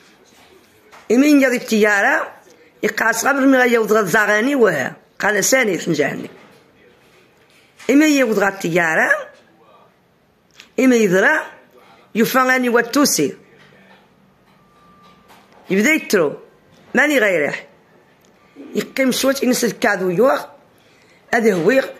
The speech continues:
جيت نتيا، جيت نوار تيا. يفغاني سترو. يفغاني سقيم خلكواسي سترو. قاس غزا محمد يقصا خفي.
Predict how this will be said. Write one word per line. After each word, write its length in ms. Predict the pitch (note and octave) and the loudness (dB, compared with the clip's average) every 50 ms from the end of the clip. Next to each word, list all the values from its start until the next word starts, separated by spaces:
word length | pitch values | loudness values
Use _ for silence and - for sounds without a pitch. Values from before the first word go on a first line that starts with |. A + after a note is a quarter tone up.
| - _ _ _ - - | -20 _ _ _ -8 -6
جيت 380 | F3 D3+ F#3 B3+ A#3+ - - | -4 -2 0 -2 -2 -2 -2
نتيا، 560 | C4 A3+ - - A3+ G3+ G3 F3 D3+ B2 F#2 F2+ | -4 -2 -2 -2 0 0 0 0 0 -2 -2 -2
جيت 340 | C#3+ E3+ A#3 A3+ A3+ - | -2 -2 -2 -2 0 0
نوار 500 | A#3+ A#3 G#3+ A3+ A#3 G#3+ G3+ G#3 G#3 F#3+ | 0 2 2 2 4 4 4 4 2 0
تيا. 580 | F3 - - - D#3+ E3 D3 C#3 C3 B2+ - - - - - - - - _ - | -2 -6 -6 -2 -2 -2 -2 -2 -6 -8 -10 -12 -16 -20 -20 -20 -20 -16 _ -2
يفغاني 540 | G#3 A#3 F3+ - C4 C4 C4+ C4+ C4 B3+ A#3+ | -2 -2 0 0 0 0 0 0 0 0 -2
سترو. 540 | - - - - - - - E3+ B2+ G#2 - - - - _ _ _ _ _ - - - - - _ _ - _ - - - - - - - | -4 -4 -4 0 0 2 2 2 0 -4 -10 -14 -20 -20 _ _ _ _ _ -20 -20 -20 -20 -20 _ _ -20 _ -20 -20 -20 -20 -14 -6 -2
يفغاني 500 | G#3 G3+ - B3 B3+ C4 C4 B3+ C4 B3 | -2 0 2 2 2 2 2 2 0 0
سقيم 260 | - - - B3+ A#3+ | -2 -2 -2 -2 -2
خلكواسي 500 | - - G#3 G3 - A#3+ A#3 A3+ - D4 | -2 -2 -2 0 0 0 0 0 0 -2
سترو. 420 | B3 - - - G3+ E3 C#3 - - - - _ _ _ _ _ _ _ _ _ _ _ _ _ _ _ _ _ _ - - - - _ - - - | -4 -4 -2 0 0 0 0 -2 -8 -16 -20 _ _ _ _ _ _ _ _ _ _ _ _ _ _ _ _ _ _ -20 -20 -20 -20 _ -18 -10 -4
قاس 280 | - A3+ A3+ G#3+ G#3 - | -2 -2 0 0 -2 -2
غزا 240 | E3+ F#3+ - C4 C4 | -4 -2 0 0 0
محمد 320 | C4 A#3 - - A#3+ G#3 | 0 0 0 0 0 0
يقصا 360 | G3+ G#3 - - - - G#3 | 0 0 -2 -2 -2 -2 -2
خفي. 400 | G3+ - A#3+ A#3+ A#3 - - - | -2 0 -2 -2 -2 -4 -8 -8